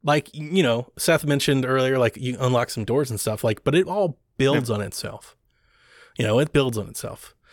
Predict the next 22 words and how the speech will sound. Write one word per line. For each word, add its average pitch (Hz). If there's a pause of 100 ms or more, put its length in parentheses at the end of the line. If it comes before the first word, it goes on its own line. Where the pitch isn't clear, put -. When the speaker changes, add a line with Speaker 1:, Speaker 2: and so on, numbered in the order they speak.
(260)
Speaker 1:
So -
you're, 123
you're 135
gonna 202 (180)
do 143
some -
stuff -
later 120 (180)
that, 123
that's -
gonna 120
ramp 113
it 110
up 110
a 113
little. 110
You 175
try 135
to 107
figure 107
it 101
out. 120